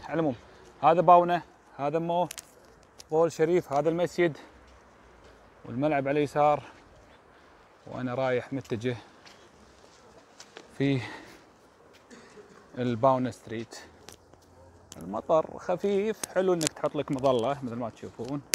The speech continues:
أنصح، آه، اللي يحب يسافر تاخذ لك جنطة صغيرة حواليك مثل ما تشوف. تقليد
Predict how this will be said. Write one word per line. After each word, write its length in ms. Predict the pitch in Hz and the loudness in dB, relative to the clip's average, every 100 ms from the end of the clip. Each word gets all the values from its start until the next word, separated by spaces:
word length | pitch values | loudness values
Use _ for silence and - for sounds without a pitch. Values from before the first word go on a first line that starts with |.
| - - - | -12 -6 2
أنصح، 380 | 220 - 190 - | 2 6 4 4
آه، 580 | 147 143 147 147 147 143 | -2 0 0 0 -2 -2
اللي 200 | 143 143 | -2 -4
يحب 240 | 131 165 | -2 -2
يسافر 420 | 151 165 147 143 - - - - - - - - | 0 2 2 0 -6 -20 -20 -20 -20 -20 -20 -4
تاخذ 220 | 135 139 | 0 2
لك 160 | 147 127 | 2 4
جنطة 380 | 131 160 143 147 | 8 8 8 6
صغيرة 360 | 131 165 156 | 10 10 10
حواليك 800 | 143 135 127 170 185 190 - - - _ _ - - - _ - | 8 6 6 6 8 6 4 -10 -18 _ _ -20 -20 -20 _ -8
مثل 160 | 131 | -6
ما 160 | 139 135 | -2 -2
تشوف. 560 | - 196 202 202 175 - - _ _ _ - _ _ _ _ _ - - - - - - - - - - - - - - - - - - - | 2 6 8 6 4 -4 -20 _ _ _ -20 _ _ _ _ _ -20 -20 -20 -20 -20 -20 -20 -20 -20 -20 -20 -20 -20 -20 -20 -20 -20 -6 8
تقليد 560 | 175 196 240 202 214 | 8 10 10 10 8